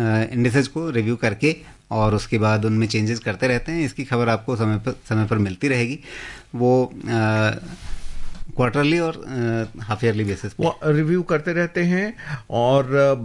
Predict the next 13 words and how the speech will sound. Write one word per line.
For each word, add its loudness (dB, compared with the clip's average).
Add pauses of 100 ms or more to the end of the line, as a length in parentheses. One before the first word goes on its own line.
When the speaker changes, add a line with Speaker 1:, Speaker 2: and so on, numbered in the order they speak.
Speaker 2:
जो 0
खास -4
करके -4
blue 0
chip -4
कंपनियां 0
हैं, -2
बड़ी 0
कंपनियां 0
हैं, 0
जिनका -6
market -6
capitalization -2